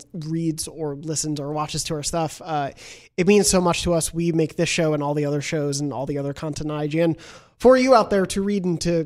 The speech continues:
consume in whatever medium it may be. So it's so appreciative that you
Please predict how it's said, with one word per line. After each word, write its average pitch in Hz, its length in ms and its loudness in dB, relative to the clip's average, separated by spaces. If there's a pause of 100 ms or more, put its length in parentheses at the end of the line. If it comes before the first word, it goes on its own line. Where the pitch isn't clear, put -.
consume 165 760 0
in 143 160 -4
whatever 151 320 -2
medium 151 320 0
it 131 100 -6
may 147 140 -4
be. 143 240 -6
So 143 240 -4
it's 135 180 -4
so 185 140 2
appreciative 160 540 -2
that 143 140 -4
you 156 300 0